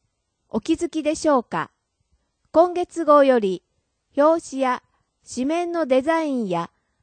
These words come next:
内容を変更しています。また、紙質もより安価、安い価格なものに変えました。表紙の輝く眼差しの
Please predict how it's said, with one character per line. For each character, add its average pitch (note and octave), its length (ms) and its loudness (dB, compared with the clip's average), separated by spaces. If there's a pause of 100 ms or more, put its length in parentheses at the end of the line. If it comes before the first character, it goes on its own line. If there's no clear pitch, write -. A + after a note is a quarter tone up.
(140)
内 D#4 320 0
容 D4 240 4
を E3 220 0 (140)
変 C#4 280 -2
更 C4 220 0
し - 100 -16
て A3 180 -4
い G#3 100 -4
ま G3 160 -4
す。 - 240 -20 (640)
ま A3 140 -2
た、 B3+ 280 -2 (380)
紙 D#4+ 280 -4
質 - 300 -12
も C#4 260 0 (380)
よ D#4 200 6
り A3+ 240 -4 (160)
安 D4+ 300 -2
価、 D#3+ 280 -8 (640)
安 C4 420 -4
い C4 160 -6 (220)
価 G#3+ 140 -8
格 B3+ 520 -4 (500)
な D#4+ 180 0
も D4+ 120 0
の D4+ 140 0
に C#4 200 -4
変 A#3+ 220 -2
え A#3+ 40 -2
ま A#3+ 160 -2
し - 140 -12
た。 D#3+ 220 -8 (880)
表 F4 320 4
紙 E4 100 -6
の D#4 200 0 (320)
輝 E4 460 0
く F#3+ 240 -2
眼 C4 280 0
差 D4+ 140 -2
し C4 180 -8
の B3 220 -2